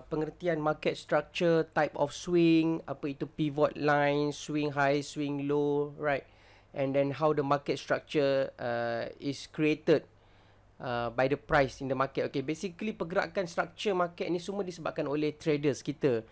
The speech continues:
Kita yang membuatkan, uh, price naik turun kan. Kita, kita beli, kita jual. And then the market move in crowd, uh, in the mass crowd decision. Sentiment change, bullish to bearish.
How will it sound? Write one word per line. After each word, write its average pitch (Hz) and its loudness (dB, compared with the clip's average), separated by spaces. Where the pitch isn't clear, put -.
Kita 185 0
yang 151 0
membuatkan, 143 -2
uh, 120 -2
price 147 2
naik 143 0
turun 139 4
kan. 127 0
Kita, 127 -6
kita - -14
beli, 139 0
kita 123 -10
jual. 135 4
And 131 -4
then 139 0
the 127 -4
market 135 -2
move 147 0
in 135 0
crowd, 143 2
uh, 143 0
in 143 2
the 131 -2
mass 143 4
crowd 143 4
decision. 135 -4
Sentiment 151 0
change, 139 -2
bullish 143 -2
to - -8
bearish. 135 0